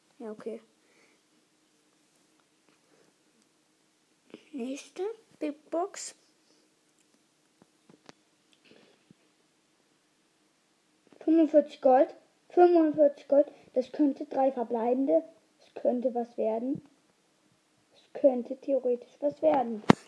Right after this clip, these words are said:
Leute. Okay. Neunzehn,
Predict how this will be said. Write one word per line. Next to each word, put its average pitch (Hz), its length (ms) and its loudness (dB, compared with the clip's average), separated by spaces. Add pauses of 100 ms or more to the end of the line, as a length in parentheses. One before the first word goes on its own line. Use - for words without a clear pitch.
Leute. 220 440 -8 (640)
Okay. 254 440 -4 (2750)
Neunzehn, 233 920 -10